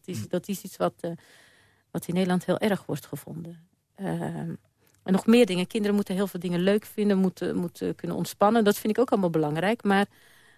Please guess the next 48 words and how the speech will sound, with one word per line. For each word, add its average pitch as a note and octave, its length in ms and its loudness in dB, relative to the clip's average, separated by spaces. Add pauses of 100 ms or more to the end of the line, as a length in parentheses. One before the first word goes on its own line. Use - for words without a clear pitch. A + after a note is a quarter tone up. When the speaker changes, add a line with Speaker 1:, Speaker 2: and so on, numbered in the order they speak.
(280)
Speaker 1:
dat F3+ 180 -4
kinderen G#3 300 4
incasseringsvermogen E3+ 1200 0
hebben... D3 480 -4
en E3+ 160 -6
dat D#3+ 240 -2
ze, D#3 500 -4 (340)
ja, G3 360 -6
dat F3+ 200 -2
voor F3+ 180 0
hun F#3+ 240 0
ook B3 160 0
zaken G#3+ 500 0
niet G3 220 2
gaan E3 320 2
zoals - 300 -2
zij D3+ 160 -4
willen... D#3 320 -4 (880)
dat G3+ 200 2
is G#3 140 2
iets G3+ 140 0
heel G#3 140 8
moeilijks G#3+ 360 4
om D#3 120 -6
op - 140 -6
te - 100 -14
bouwen, D#3 300 0
maar G3+ 160 4
wel G#3+ 180 6
heel E3 180 -2
belangrijk F3 480 -4
Speaker 2:
Hoe G#2+ 120 2
doe A#2+ 120 6
jij B2+ 100 6
Speaker 1:
volgens A2+ 200 4
Speaker 2:
dat A2 80 2
Speaker 1:
mij. - 0 -
Speaker 2:
dan? - 0 -
Want B2+ 120 0
je A2+ 60 0
hebt G#2 100 0
drie, G#2+ 180 4
je A2 60 -6
hebt G#2 100 -4
vier A2 220 6
kinderen. B2 440 0
Vind G#2+ 280 -2
je A2+ 100 -10